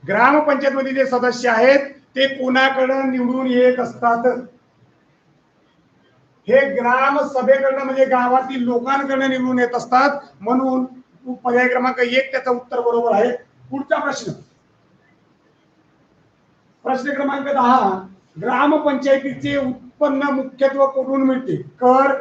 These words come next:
राज्य शासन, केंद्र शासन की वरील सर्व? ग्रामपंचायतीचे उत्पन्न मुख्यत्वे कुठून येते? कर,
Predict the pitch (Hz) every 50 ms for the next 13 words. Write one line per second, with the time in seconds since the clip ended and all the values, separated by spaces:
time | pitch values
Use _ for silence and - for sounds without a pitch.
0 | - - _ _ _ - 143 185 220 233 226 - 277 254 269 262 247 262 262 262
1 | 269 269 262 - - - 247 247 247 269 277 269 262 262 254 254 262 262 262 262
2 | 254 262 269 247 247 247 247 247 247 - - 262 247 202 - 120 - - - _
3 | - _ _ _ _ _ _ _ _ _ _ _ _ 127 123 - _ _ _ _
4 | - - _ _ _ _ _ _ _ _ _ 147 _ _ _ _ _ _ _ _
5 | _ _ _ _ _ _ _ _ _ _ - - 214 226 240 262 285 294 311 311
6 | 294 285 262 254 285 277 262 269 269 254 - 277 277 277 277 254 - - - 269
7 | 269 254 254 269 277 269 254 254 - - - 254 254 277 269 269 269 262 262 254
8 | 269 269 262 262 262 240 220 - - - - 262 262 262 277